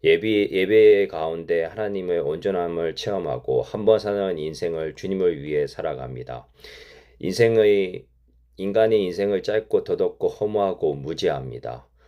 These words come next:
우리는 죽음 앞에 하나님의 심판대 앞에 서게 될 것입니다.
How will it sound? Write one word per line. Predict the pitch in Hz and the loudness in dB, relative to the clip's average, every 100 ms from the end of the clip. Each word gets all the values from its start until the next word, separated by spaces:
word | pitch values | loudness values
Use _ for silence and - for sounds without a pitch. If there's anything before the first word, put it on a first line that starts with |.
| _ | _
우리는 | - 107 104 | 0 2 2
죽음 | - 107 113 | 2 0 2
앞에 | 98 - | 0 -2
하나님의 | 90 107 104 98 90 | -4 -4 -4 -2 -2
심판대 | - 104 101 98 92 | -4 -8 -8 -6 -2
앞에 | 80 - 80 | -2 -4 -8
서게 | - 90 85 | -6 -6 -4
될 | 69 67 | -6 -8
것입니다. | 67 62 - 62 62 60 - | -8 -8 -10 -12 -12 -14 -18